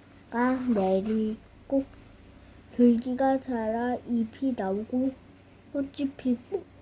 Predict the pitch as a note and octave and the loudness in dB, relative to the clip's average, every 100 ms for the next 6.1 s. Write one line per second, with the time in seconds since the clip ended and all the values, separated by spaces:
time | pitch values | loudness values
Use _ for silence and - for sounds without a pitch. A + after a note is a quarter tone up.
0 | - - - A#3 A#3 B3 B3+ C4+ G#3+ F#3+ | -20 -14 2 6 8 6 6 4 2 0
1 | G3+ A3+ A3+ G#3+ G3 A3+ B3 A#3+ A#3 G#3 | 2 2 2 0 0 2 4 2 0 -2
2 | G3+ A3+ A3+ B3 B3+ A#3 - C#4+ C4+ C4+ | -2 0 2 4 4 2 -4 -4 0 2
3 | B3+ A3+ F3 F#3+ G#3+ G3 F3+ F#3+ G3+ F#3 | 2 -2 -2 -4 -2 -2 -2 -2 -2 -4
4 | - F#3+ G3 A#3 B3 - - - - - | -6 -8 -4 -4 -6 -14 -20 -20 -20 -20
5 | - - - A3 A#3 B3 A3+ A3 B3+ C4+ | -20 -20 -2 4 6 6 6 6 6 4